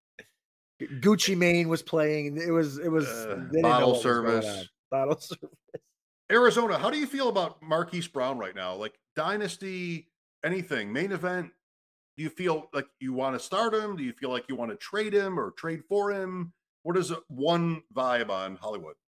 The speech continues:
Speaker 1: I don't think you can trade for him this week because he scored. He had a good week. I mean, listen, the, the reason why Marquise Brown was going so late was because, oh my God, it's Colt McCoy, it's Josh Dobbs at quarterback.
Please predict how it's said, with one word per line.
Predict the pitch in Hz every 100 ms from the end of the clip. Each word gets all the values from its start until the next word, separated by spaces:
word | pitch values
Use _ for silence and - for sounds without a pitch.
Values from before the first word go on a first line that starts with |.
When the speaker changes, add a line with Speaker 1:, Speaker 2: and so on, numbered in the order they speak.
| _ -
Speaker 1:
I | 180
don't |
think | 262 269
you | 262
can | 196
trade | - 190
for | - - 160 262
him | 160
this | 139 -
week | 117 120 120
because | 120 - 139 127 - -
he | 127
scored. | - - 165 175 156
He |
had | 139
a | 127
good | 139 113
week. | 123 185 185 - - _ _ _ _
I | 151 156
mean, | 151 143 135 135 _ -
listen, | 180 214 185
the, | 147 - -
the | 165
reason | 180 226 220
why |
Marquise | 170 170 180 170
Brown | 180
was | 165
going | 139 160
so | - 156
late | 127 160 190
was | 139
because, | 147 131 123
oh | 131 208
my | - - -
God, | 127 147 160
it's | - -
Colt | - 180 -
McCoy, | 143 - 160 175
it's | 151
Josh | - 151 151 170 -
Dobbs | 156 156 170 135
at | -
quarterback. | 156 175 151 131